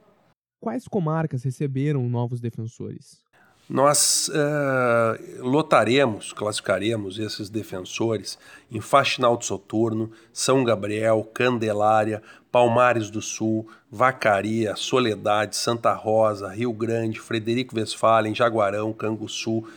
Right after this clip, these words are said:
Speaker 2: Palmeira das Missões, Sobradinho, Arroio do Tigre, Bagé, São Luís Gonzaga, Alegrete, São Borja, Rodeio Bonito,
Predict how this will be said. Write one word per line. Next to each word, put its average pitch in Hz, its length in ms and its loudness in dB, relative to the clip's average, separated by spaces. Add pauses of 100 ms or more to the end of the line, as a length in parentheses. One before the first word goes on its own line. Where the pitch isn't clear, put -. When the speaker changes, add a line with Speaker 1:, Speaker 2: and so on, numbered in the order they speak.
(160)
Speaker 2:
Palmeira 123 380 4
das 110 220 -2
Missões, 104 600 -6 (260)
Sobradinho, 110 840 0 (220)
Arroio 117 380 2
do 113 120 -6
Tigre, 110 560 -2
Bagé, 107 640 0
São 110 240 0
Luís 110 180 0
Gonzaga, 104 760 0
Alegrete, 107 600 -4
São 110 260 -2
Borja, 104 500 2
Rodeio 110 400 -2
Bonito, 110 580 -6